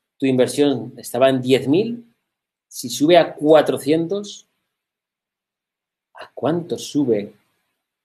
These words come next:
la inversión que has realizado? ¿Cuánto tendrás?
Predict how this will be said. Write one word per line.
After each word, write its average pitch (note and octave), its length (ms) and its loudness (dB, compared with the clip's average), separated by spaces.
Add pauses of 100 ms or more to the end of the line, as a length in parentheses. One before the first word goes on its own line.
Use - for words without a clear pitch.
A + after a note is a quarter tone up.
(1200)
la A2+ 100 0
inversión G#2+ 320 -2
que G#2 60 -4
has G2 60 -6
realizado? A2 360 0
¿Cuánto A#2+ 240 -2
tendrás? A#2 500 -2